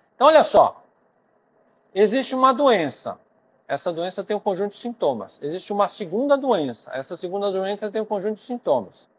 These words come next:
certo? Elas têm vários sintomas em comum. Então, eu posso pegar o sintoma e ligar o sintoma a partir de doenças em comum que ela tem. Eu tô invertendo o processo.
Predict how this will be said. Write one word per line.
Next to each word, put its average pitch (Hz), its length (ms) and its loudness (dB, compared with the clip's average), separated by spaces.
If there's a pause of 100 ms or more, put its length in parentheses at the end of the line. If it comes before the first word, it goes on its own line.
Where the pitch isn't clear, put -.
(120)
certo? 175 340 0 (720)
Elas 226 320 6
têm 247 180 0
vários 233 400 6
sintomas 254 680 0
em 254 140 -2
comum. 180 600 0
Então, 147 220 -4
eu 226 80 2
posso 220 260 4
pegar 196 340 6
o 311 100 4
sintoma 175 760 2 (760)
e 208 420 -2 (100)
ligar 190 400 4
o 262 80 4
sintoma 240 520 2
a 233 40 6
partir 226 340 2
de 214 120 -8
doenças 226 680 0
em 233 120 -4
comum 214 340 -2
que - 80 -2
ela 226 160 6
tem. 131 220 -6
Eu 120 100 -8
tô 170 80 -8
invertendo 208 440 0
o 226 40 -4
processo. 151 600 -2